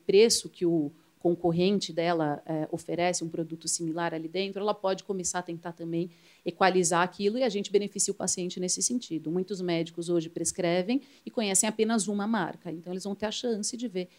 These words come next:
tem outras possibilidades, e a gente entende que isso beneficio-, beneficia o paciente. Nesse sentido, plataforma, né, um termo em inglês, usam marketplace, mas a ideia é ter, deixar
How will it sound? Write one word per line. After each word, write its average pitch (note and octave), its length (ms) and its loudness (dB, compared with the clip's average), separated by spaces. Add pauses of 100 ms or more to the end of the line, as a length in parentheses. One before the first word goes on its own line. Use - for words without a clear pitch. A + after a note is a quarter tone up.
(240)
tem G3 120 -2
outras F#3 240 -6
possibilidades, F#3+ 680 -4
e F3 40 -2
a - 20 -2
gente E3+ 240 -8
entende E3+ 300 -4
que F3 80 -10
isso F3 140 -4
beneficio-, F3+ 580 -6
beneficia E3+ 540 0
o E3+ 40 -4
paciente. E3+ 600 2 (360)
Nesse G#3+ 240 6
sentido, G#3+ 280 0
plataforma, G3 800 0
né, E3+ 140 -2
um E3 80 -2
termo E3+ 380 -2
em D#3 40 -2
inglês, E3 320 0
usam E3 180 -4
marketplace, E3+ 760 -4
mas F3 140 -6
a F#3+ 60 2
ideia E3 380 2
é E3+ 40 -2
ter, E3 320 0 (420)
deixar B3+ 460 4